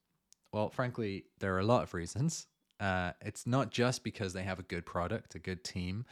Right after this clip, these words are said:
and they were around before a lot of the other players. This is a vicious marketplace. It's really, really competitive. One of the reasons is that they've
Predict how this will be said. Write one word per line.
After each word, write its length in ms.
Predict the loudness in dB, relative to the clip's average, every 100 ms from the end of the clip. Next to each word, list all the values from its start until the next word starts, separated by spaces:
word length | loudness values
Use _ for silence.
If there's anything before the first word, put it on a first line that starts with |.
| -16 -10
and 140 | -4 0
they 80 | 2
were 260 | 2 2
around 440 | 4 2 2 -2 -6 -12
before 380 | -12 -4 0 2
a 40 |
lot 180 | 2 0
of 80 | -2
the 100 | -4
other 140 | -4
players. 480 | -4 0 0 0 -4
This 140 | -4
is 120 | -2 -2
a 60 |
vicious 520 | 0 0 0 0 -2
marketplace. 920 | 0 2 0 -4 -8 -12 -12 -6 -4 -4
It's 140 | -4
really, 460 | -2 2 4 4 4
really 260 | 2 2
competitive. 760 | 2 0 0 -2 -4 -12 -14 -16 -20 _ _ -20 -20 _ _ _ _ _ _ _ _
One 280 | 2 8 8
of 100 | 8
the 80 | 8
reasons 500 | 8 6 4 2 0
is 220 | 0 0
that 180 | 0 2
they've 220 | 0 -2